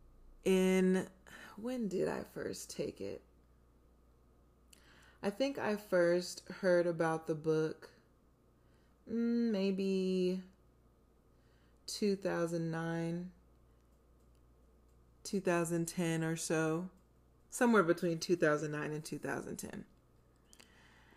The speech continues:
And the first time I took it, my primary love language was quality time, closely followed by physical touch.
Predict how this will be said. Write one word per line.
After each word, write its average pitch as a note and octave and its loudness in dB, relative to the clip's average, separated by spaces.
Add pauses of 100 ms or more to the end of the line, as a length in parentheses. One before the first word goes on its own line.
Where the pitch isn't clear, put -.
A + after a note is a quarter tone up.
(380)
And F3 6 (240)
the D#3+ 4
first A#3 4
time G3 4
I G3 2
took F3 0
it, D#3 -2 (640)
my D#3+ 4
primary G#3 4
love F3 4
language E3 -2
was D#3+ 0 (580)
quality G#3 2
time, D#3 -4 (840)
closely G#3+ 2
followed F3+ 4
by E3+ 2
physical E3 -2
touch. - -4